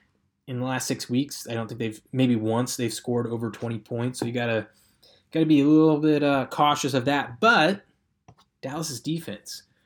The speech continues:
don't be fooled. Although they've been playing well lately, they are trash. So don't count on that defense stopping the Giants. The main thing here is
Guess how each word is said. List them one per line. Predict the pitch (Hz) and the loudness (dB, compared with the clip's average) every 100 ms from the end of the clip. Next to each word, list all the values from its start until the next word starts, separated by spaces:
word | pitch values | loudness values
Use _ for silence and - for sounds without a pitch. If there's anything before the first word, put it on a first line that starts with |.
| _ - | _ -6
don't | 147 | -4
be | 190 185 | 0 0
fooled. | - 175 104 - - | 0 -2 -2 -6 -10
Although | 120 156 170 | -2 0 2
they've | 151 | 0
been | 147 | -2
playing | 131 - 170 160 139 | -8 -8 -6 -4 -4
well | 156 123 | -4 -2
lately, | 120 160 - - _ _ _ _ - | 0 0 -4 -20 _ _ _ _ -8
they | 135 160 | -6 -4
are | 117 131 | -2 -4
trash. | - 123 135 113 - - - | -4 -6 -6 -6 -12 -14 -14
So | - - 107 107 - _ _ - _ _ _ _ _ _ _ _ - | -14 -10 -8 -8 -12 _ _ -20 _ _ _ _ _ _ _ _ -4
don't | 131 143 - | -2 -2 -4
count | 151 151 | -6 -4
on | 139 | -2
that | 123 | -4
defense | 101 160 127 107 | -2 -4 -4 -8
stopping | - 123 120 123 113 101 _ | -4 -2 -2 -4 -8 -10 _
the | 117 | -12
Giants. | 107 117 104 - | -10 -10 -12 -14
The | - | -4
main | 165 220 | -2 0
thing | 233 220 | 0 2
here | 196 175 | 2 2
is | 143 127 113 107 - | 2 2 2 0 -6